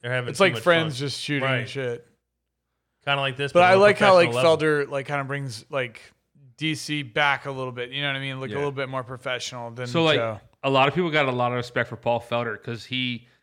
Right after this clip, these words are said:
Speaker 3: he stepped up last minute versus Dos Anjos to fight him. Had a war, a five-round war with him, right?
Speaker 1: Mm-hmm.
Speaker 3: And so they called D C, like, "Hey, we need you to commentate this." It was, like, a Wednesday, a Saturday to Wednesday.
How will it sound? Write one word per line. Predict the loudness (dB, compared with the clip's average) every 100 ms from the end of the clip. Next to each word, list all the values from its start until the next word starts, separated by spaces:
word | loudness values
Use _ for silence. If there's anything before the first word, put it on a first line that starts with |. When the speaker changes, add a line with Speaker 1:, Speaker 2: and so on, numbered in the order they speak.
| _
Speaker 3:
he | -12
stepped | -6 -2 0
up | 2 0
last | 0 0 0 -2
minute | -2 -2 -2 -4 _ _ -10
versus | -8 -8 -10
Dos | -8 -6 -4
Anjos | -6 -6 -8 -12 -16 -20 _ _
to | -10
fight | -2 -2 -2
him. | -8 -14 _ _ _ _
Had | -2 0
a | 2 0
war, | -4 -4 0 0 0 -4 -14 -10
a | -8
five-round | -2 0 0 0 -2 -2
war | -2 -2
with | -2 -4
him, | -10 -14
right? | -10 -8 -10 _ _ _ _ -18
Speaker 1:
Mm-hmm. | -14 -14 -12 -4
Speaker 3:
And | -2 -2 -4
so | -2
they | 0 -2
called | 0 2 2 0
D | -4
C, | -4 -6 -4 -6 -6
like, | -8 -4
"Hey, | -2 -2
we | -2
need | -6 -6
you | -8
to |
commentate | -6 -4 -2 -4 -6 -6 -6 -10
this." | -12 -12 -18 -20 -20 -20 _ _ _ _ _ _ _ _
It | -10
was, | -6
like, | -4
a |
Wednesday, | -6 -8 -10 -10 -12
a |
Saturday | -6 -2 2 2 2
to | 0
Wednesday. | -4 -8 -4 -4 -4